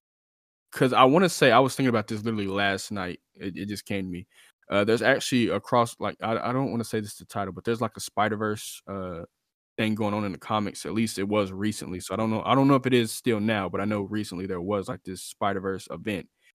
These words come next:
so I'm thinking that story might tie in later,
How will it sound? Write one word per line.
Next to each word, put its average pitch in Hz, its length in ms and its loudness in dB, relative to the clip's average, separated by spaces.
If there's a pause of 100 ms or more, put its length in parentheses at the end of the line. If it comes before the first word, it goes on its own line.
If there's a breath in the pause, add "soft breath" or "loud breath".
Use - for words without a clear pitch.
(360)
so 120 60 4
I'm 117 100 2
thinking 147 440 2
that 113 180 2
story 143 320 2
might 127 340 4
tie 107 220 0
in 101 240 -2
later, 127 400 0